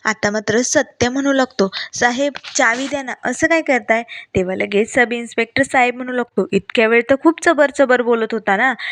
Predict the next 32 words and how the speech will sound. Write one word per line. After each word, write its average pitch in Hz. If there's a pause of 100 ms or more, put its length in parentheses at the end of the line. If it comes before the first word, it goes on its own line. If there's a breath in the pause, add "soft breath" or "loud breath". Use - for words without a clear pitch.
(180 loud breath)
आता 220
तुझी 247
गाडी 240
कोर्टातून 233
सोडव." 208 (300 loud breath)
तेव्हा 190
लगेच 214
आता -
रवी 240
म्हणू 262
लागतो, 240
"असं -
काय 349
करताय 302
तुम्ही? 220 (300 loud breath)
तुम्हाला 254
कमिशनर 277
मॅडमचा 254
फोन 277
आला 240
होता 311
ना?" 208 (340 loud breath)
तेव्हा 190
लगेच 208
आता 285
इन्स्पेक्टर 254
साहेब 262
म्हणू 262
लागतात, 226 (340 loud breath)
"पोलीस 233 (180)
आहोत 233
आम्ही, 202